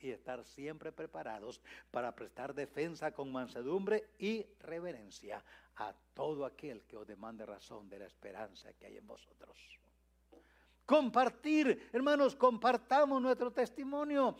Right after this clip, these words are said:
En los evangelios vemos eso, cómo los discípulos hablaron y compartieron con sus hermanos,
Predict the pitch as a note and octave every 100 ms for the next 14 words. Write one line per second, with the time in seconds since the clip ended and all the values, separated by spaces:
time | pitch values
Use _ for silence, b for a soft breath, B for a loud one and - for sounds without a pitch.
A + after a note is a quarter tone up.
0 | B - B3 A#3+ A3+ - A3 A3 F3+ G3+
1 | C4 C4 A#3 F3+ B3 B3+ A3+ - A#3+ A3+
2 | - F#3+ - B B - A#3 C4+ C4+ A#3+
3 | G#3 G3+ F#3 - B3 - A#3 A3+ G#3+ G3
4 | F3 G3 A3+ B3+ B3 G3+ C3 B B B3+
5 | B3 A#3 A3+ G#3 A3 - B3+ C4 A#3 -
6 | - C4 A#3+ A#3+ A#3+ C4 C4 C4 D4 C#4+
7 | C4+ A#3 F3+